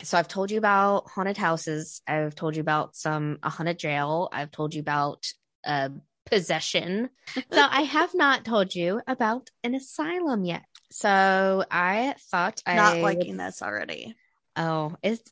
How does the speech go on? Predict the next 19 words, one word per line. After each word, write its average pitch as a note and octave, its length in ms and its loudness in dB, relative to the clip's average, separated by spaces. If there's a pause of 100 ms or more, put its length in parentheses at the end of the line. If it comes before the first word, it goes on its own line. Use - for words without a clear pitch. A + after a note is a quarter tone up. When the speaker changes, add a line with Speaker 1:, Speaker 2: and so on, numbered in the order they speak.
(140)
Speaker 1:
it's - 200 -2
a A4+ 160 2
cool D3+ 300 -2
one. D3+ 380 -4 (100)
Um, E3 720 2 (420)
I G3 100 2
know G#3+ 160 4
Speaker 2:
Is A#3 140 4
Speaker 1:
I - 20 -2
Speaker 2:
it D4 40 -2
Speaker 1:
say G3+ 120 2
they're F3+ 140 4
all, E3+ 240 4
like, F3 160 2 (100)
the F3+ 80 4
Speaker 2:
though? F3 60 -2
Speaker 1:
most E3 420 0
haunted D#3+ 420 -2
places, F#3 720 -4